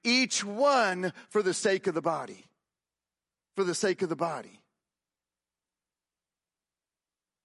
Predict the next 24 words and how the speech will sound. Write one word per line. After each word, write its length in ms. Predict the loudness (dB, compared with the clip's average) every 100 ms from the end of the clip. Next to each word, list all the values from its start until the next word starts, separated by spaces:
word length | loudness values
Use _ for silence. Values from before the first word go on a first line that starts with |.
| _ _
Now 100 | 2
let's 180 | 2 2
keep 220 | 2 0
going. 300 | 2 4 4
Let's, 120 | 2 0
'cause 220 | -2 0
this, 180 | -2 0
there's 200 | 0 2
a 80 |
whole 180 | 2 4
lot 180 | 4 2
more 200 | 2 0
in 80 | 0
this 160 | -2
passage. 480 | 0 0 0 -4 -4
Verse 240 | -2 -2 0
twelve. 340 | 0 2 -2 -12 -20 -4
"For 120 | -4
just 320 | 2 2 2
as 140 | -2 -4
the 100 | -2
body 360 | 2 2 2
is 280 | 0 -2 -2
one 600 | -4 0 2 2 -2 -6